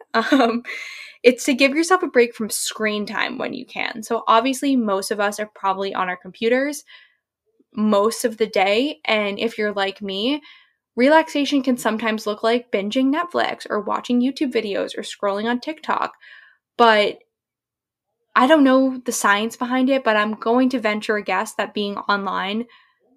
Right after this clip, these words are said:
twelve hours a day is not good for you. Um, have I done it before? Absolutely. Am I still doing it?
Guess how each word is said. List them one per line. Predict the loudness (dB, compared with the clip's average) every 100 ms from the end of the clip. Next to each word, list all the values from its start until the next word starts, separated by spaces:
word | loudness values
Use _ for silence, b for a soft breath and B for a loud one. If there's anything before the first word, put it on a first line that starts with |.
| _ _
twelve | -2 6 6
hours | 6 2 0
a | -6
day | -4 -2
is | -4
not | -4 -8
good | -8 -10
for | -8
you. | -6 -2 -2 -4 _ -2
Um, | 0 -2
have | 0 2 2
I | 0
done | 0
it | -2
before? | -6 -8 -8 _ _ -10
Absolutely. | -8 -6 -8 -6 -8 -10 _ _ _ _ _ -2
Am | 0 0
I |
still | 0 0 0
doing | 0 -4
it? | -10